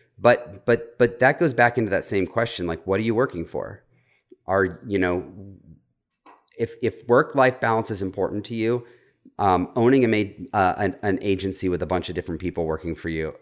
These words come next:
is probably not going to be the most beneficial thing for you. It just probably isn't. Um, the, it, you, you now are not only having to worry about your own, like, work, work-life balance, you're having to work, worry about five or six other people's work-life balance,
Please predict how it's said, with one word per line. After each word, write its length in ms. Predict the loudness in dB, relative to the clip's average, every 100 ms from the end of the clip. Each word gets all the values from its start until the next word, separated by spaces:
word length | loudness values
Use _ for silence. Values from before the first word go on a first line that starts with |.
| -10
is 140 | -10
probably 460 | -8 -4 -2 -2 -2
not 380 | -2 -2 -6 -8
going 200 | -8 -8
to 60 |
be 120 | -8 -10
the 120 | -8
most 220 | -8 -8
beneficial 460 | -10 -10 -12 -14 -14
thing 240 | -14 -18
for 140 | -18 -20
you. 160 | -20 -16
It 80 | -10
just 160 | -8
probably 400 | -4 -2 0 0
isn't. 260 | -2 -6 -16 _ _ _ _ _ 0
Um, 540 | 4 4 4 -2 -8 _ _ -6
the, 200 | -4 -2
it, 100 | -4
you, 220 | -4 -8
you 240 | -4 -2 0
now 260 | 2 2 4
are 120 | 2
not 320 | 2 0 -4
only 440 | -4 -2 0 0 -4 -14 _
having 240 | -2 0 0
to 80 | 2
worry 140 | 2
about 120 | 2
your 140 | 2 2
own, 140 | 2
like, 220 | 2 0
work, 240 | 0 -2 -2 -6
work-life 400 | -2 -2 -2 -2
balance, 320 | -2 -2 -2
you're 100 | -2
having 140 | -2 -2
to 60 |
work, 320 | -2 -4 -6 _ -14
worry 220 | -2 2 2
about 260 | 2 -2 -6 _ _
five 180 | 2 2
or 60 | 2
six 220 | -6 -4
other 160 | -2
people's 460 | -2 -2 -6 -6 -10 -8
work-life 480 | -6 -6 -8 -10 -10
balance, 400 | -12 -12 -16